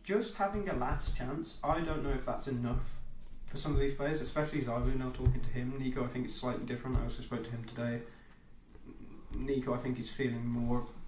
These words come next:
the last chance. I don't think he wants to be another Guardian, for instance. I think for Cadian, this, this redemption arc, this climb back up the mountain,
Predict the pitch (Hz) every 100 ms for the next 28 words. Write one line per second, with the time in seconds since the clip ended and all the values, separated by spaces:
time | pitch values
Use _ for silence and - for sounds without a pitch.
0 | - - - 135 127 127 - 131 127 123
1 | 120 117 113 127 123 123 120 117 - 123
2 | 127 120 117 120 120 123 123 127 143 143
3 | - - - - - - - 135 131 123
4 | - 139 147 - - - - - - -
5 | - 135 - 143 - - - 123 127 -
6 | 156 180 - - 120 - - - - 127
7 | - 120 120 120 - 135 127 131 - -
8 | 127 113 - - - - - - - -
9 | - - - - - - - - - -
10 | - 131 131 135 127 123 - 123 127 123
11 | 127 151 160